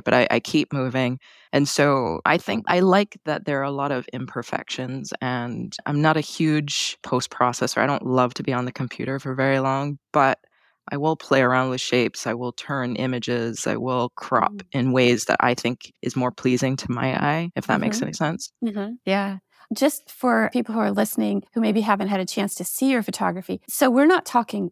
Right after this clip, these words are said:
Speaker 2: macro images. We're talking, like, you're looking at, like, wide open landscapes and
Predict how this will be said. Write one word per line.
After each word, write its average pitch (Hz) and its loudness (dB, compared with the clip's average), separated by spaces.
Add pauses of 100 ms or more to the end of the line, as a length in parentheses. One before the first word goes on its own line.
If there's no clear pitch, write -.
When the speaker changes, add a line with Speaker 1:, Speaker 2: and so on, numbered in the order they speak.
Speaker 2:
macro 196 0
images. 180 -6
We're 233 -2
talking, 285 0
like, 208 -2
you're 254 4
looking 240 0
at, - -6
like, 202 -4 (160)
wide 202 2
open 190 0
landscapes 190 -4
and 180 -6